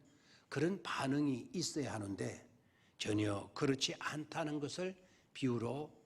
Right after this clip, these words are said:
말씀하시는, 말씀하신 것으로 대개 사람들이 이해하는 것입니다. 그래서 우리가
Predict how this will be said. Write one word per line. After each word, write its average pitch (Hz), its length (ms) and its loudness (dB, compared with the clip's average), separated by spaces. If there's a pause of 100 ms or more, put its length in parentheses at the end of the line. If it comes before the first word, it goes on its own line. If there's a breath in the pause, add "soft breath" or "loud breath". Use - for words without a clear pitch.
(260)
말씀하시는, 107 880 -2 (160)
말씀하신 135 640 0
것으로 113 600 -6 (840 loud breath)
대개 156 240 0
사람들이 160 880 -2 (140)
이해하는 110 680 -4
것입니다. - 480 -6 (1500 loud breath)
그래서 165 260 2
우리가 151 640 2